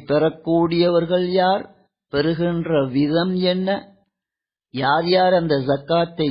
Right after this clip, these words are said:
செலுத்த வேண்டும், அந்த ஜக்காத் எப்படி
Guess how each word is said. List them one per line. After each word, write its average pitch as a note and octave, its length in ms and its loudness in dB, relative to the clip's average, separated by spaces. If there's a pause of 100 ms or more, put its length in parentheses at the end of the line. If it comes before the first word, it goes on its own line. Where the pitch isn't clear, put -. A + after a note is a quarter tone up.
செலுத்த D3+ 500 -2
வேண்டும், F#3+ 440 -4 (520)
அந்த A3 260 -2
ஜக்காத் G#3+ 600 -2
எப்படி G3 520 0